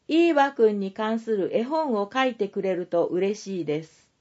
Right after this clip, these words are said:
五十代。子供の頃を思い出しました。紙は温かみがあって好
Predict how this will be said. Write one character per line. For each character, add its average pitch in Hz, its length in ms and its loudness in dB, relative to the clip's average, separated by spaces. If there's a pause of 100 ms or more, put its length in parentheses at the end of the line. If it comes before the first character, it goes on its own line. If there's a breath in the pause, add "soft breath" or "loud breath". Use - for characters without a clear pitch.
(1300)
五 226 180 4
十 254 280 0
代。 156 300 -4 (1400)
子 254 160 4
供 330 260 2
の 330 160 -2
頃 311 320 2
を 175 260 4
思 214 220 4
い 226 80 2
出 208 140 -2
し 208 160 -8
ま 180 120 -6
し - 120 -18
た。 143 260 -4 (1200)
紙 320 320 -4
は 233 280 2
温 311 400 -2
か 302 120 -4
み 285 160 -6
が 247 180 2
あ 247 40 0
っ 254 100 -8
て 180 200 -6
好 - 60 -16